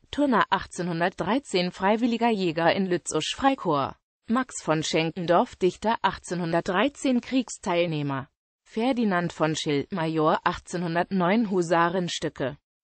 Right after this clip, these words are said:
Bismarck, Zeit achtzehnhundertvierundsechzig bis achtzehnhunderteinundsiebzig, Gustav von Alvensleben,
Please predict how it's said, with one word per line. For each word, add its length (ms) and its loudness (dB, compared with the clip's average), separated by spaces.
Bismarck, 540 2
Zeit 320 4
achtzehnhundertvierundsechzig 1800 -2
bis 240 -2
achtzehnhunderteinundsiebzig, 1700 -2
Gustav 480 -2
von 300 -2
Alvensleben, 920 0